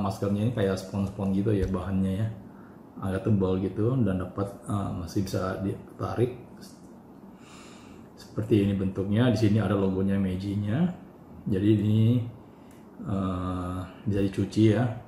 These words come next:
dan digunakan kembali. Di sini ada jahitannya, di sini jahitannya halus.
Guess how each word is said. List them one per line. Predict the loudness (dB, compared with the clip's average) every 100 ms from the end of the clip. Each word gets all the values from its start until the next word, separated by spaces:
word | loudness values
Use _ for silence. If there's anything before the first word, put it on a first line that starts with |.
| -18 -20 -12
dan | -4 -2
digunakan | -2 -2 -4 -4
kembali. | -4 -4 0 2 2 0 -8 -18 -20 -20 -20 -20 -20 -14
Di | -6
sini | 0 0
ada | 0 -2
jahitannya, | 0 -2 -2 -2 -2 -4
di |
sini | -4 -4 -2 0 0 0
jahitannya | -2 0 0 0
halus. | 0 -2 -2 -4 -10 -16